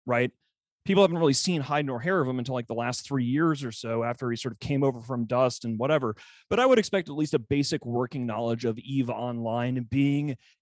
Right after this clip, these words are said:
a baseline requirement for the person who has been put in charge of the entire fucking game. Uh, there has been, uh,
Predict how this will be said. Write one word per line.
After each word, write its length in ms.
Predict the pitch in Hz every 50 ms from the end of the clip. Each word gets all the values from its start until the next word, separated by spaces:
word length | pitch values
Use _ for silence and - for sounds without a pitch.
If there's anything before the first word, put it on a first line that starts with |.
| _ -
a 360 | 151 151 160 160 156 156 139 - _ _ _ _ _ _ _ _ _ _ 131 113 - -
baseline 720 | 214 254 269 269 - - 262 247 240 247 240 247 240 240
requirement 760 | 247 240 - - - - 233 240 240 233 214 190 185 175 -
for 140 | _ - 196
the 120 | 165 180
person 440 | - - - 202 202 190 - 202 185
who 220 | 170 170 190 190
has 100 | 185 175
been 220 | - - 190 180 165
put 200 | - 190 196 180
in 100 | 175 165
charge 340 | - 175 165 165 160 147 160
of 80 | 135
the 100 | 139 156
entire 320 | 151 139 - 151 147 139 135
fucking 600 | - - - 170 165 - - 180 160 151 147 - - _ - 127
game. 560 | 117 139 143 139 127 117 107 98 92 95 107 - _ _ _ _ _ _ _ _ _ _ _ _ _ -
Uh, 340 | 127 127 127 123 120 120 -
there 380 | - 131 127 147 147 156 151 151
has 340 | 143 156 151 151 151 139 123
been, 600 | 123 135 143 143 143 139 139 139 139 139 139 135 - _ _ _ _ _ _ _ _ -
uh, 280 | 135 139 131 131 -